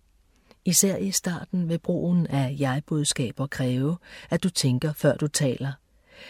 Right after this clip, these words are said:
Så de kræver en ekstra indsats.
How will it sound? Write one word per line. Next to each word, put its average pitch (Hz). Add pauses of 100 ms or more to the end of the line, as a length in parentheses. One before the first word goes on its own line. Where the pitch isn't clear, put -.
(140)
Så 165
de 143
kræver 135
en 135
ekstra 170
indsats. 143